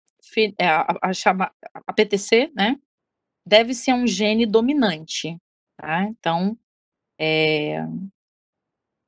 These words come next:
a, as pessoas que sentem o gosto, né, é dominante.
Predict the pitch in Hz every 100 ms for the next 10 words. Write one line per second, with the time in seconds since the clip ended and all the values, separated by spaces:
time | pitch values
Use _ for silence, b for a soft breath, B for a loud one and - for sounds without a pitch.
0 | _ - 160 - - 185 - 190 220 -
1 | - 220 226 294 - - - 196 190 196
2 | 226 240 277 _ _ _ - 196 175 175
3 | 190 - - 285 - _ _ _ _ _
4 | _ _ _ _ _ _ _ _ _ _
5 | _ 170 175 220 170 180 202 254 196 139
6 | - 180